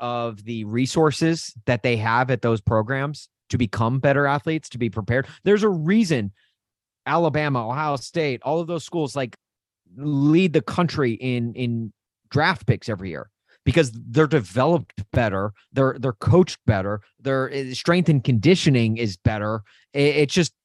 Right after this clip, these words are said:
they're, and that's the reason why they're always the last team standing when it comes to college football playoff time. So having a guy out of Ohio State, to me, naturally is just going to be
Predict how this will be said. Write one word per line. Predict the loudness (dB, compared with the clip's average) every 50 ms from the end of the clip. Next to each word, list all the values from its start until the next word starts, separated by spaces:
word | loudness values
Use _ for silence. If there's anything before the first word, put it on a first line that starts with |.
| _ -16
they're, | -6 -2 0 0 0 0 -2
and | -2 0 0 0 2 2
that's | 2 2 2 0
the | 0
reason | 0 0 0 0 -2 0
why | 0 0 0 0 2
they're | 2 2 2 2
always | 2 2 0 -4
the | -4 -6 -6
last | -6 -6 -6 -8 -8
team | -8 -8 -8
standing | -8 -6 -6 -4 -4 -4 -4 -4
when | -4 -4
it | -4
comes | -4 -4 -4 -4 -6
to | -6 -4 -4 -4
college | -4 -4 -6 -6 -6
football | -8 -10 -10 -8 -6
playoff | -4 -2 0 0 -2 -2
time. | -6 -12 -14 -14 -14 -18 _ _ _ _ _
So | -2 2 2 4 4 4 2 -2 -8 _ _ _ _ _ _ _ _ _ _ _ _ _ -2
having | 0 2 2 4 2 2
a | 2
guy | 2 0 0 2 4 4 2 2
out | 2 2 2
of | 2
Ohio | 0 -2 -2 -2 -2 -2 0 -2 -2
State, | -4 -6 -6 -6 -4 -4 -4 -6 -8 _ _ _ _ _ _ _ -6
to | -4
me, | -2 0 0 0 -2 -2 -4
naturally | -4 -4 -2 -2 -2 -2 -2 0 0 0 2 2 0 -2
is | 0 0 0 2
just | 2 0 -2 0
going | -2 -2 -2 -2 -6
to | -8 -6
be | -6 -6 -6